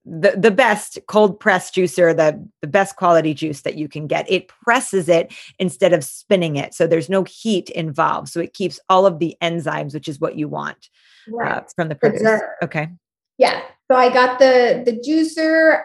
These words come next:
Speaker 2: and remember, we had raised that money. I sha-, okay, so I P T, typically you don't lose your hair. Um, I lost all my hair.
Speaker 1: Mm-hmm.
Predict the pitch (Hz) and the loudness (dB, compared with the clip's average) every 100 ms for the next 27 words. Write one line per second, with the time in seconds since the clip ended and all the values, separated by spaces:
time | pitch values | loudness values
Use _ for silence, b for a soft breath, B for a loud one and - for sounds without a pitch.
0 | - 240 226 214 220 226 214 - 247 294 | -2 -2 0 -2 -4 -8 -16 -2 2 4
1 | 302 240 247 247 240 220 226 240 254 - | 4 4 2 -2 -4 -4 -8 -8 -8 -4
2 | 233 208 220 240 285 247 208 233 - - | -2 -2 -4 -2 0 0 0 0 -2 -2
3 | 277 - _ - 294 302 240 220 285 262 | -2 -2 _ 0 2 6 4 4 4 4
4 | - 247 302 - 349 349 - 311 254 220 | 4 0 0 2 2 2 -2 -2 0 -4
5 | 214 - 269 269 269 233 220 220 - 220 | -6 -2 4 2 2 -6 -6 -8 -10 -4
6 | 214 202 214 208 208 208 247 339 156 139 | -4 0 0 0 0 -2 2 2 0 -6
7 | - _ _ _ _ - 226 226 214 214 | -12 _ _ _ _ -4 2 4 4 2
8 | 208 - _ _ _ - 254 269 226 226 | -2 -6 _ _ _ 0 4 6 4 2
9 | - - - 214 208 190 208 - 277 - | -4 -16 -2 0 2 0 -2 -4 -8 -16
10 | _ _ - 143 131 143 | _ _ -14 -12 -10 -12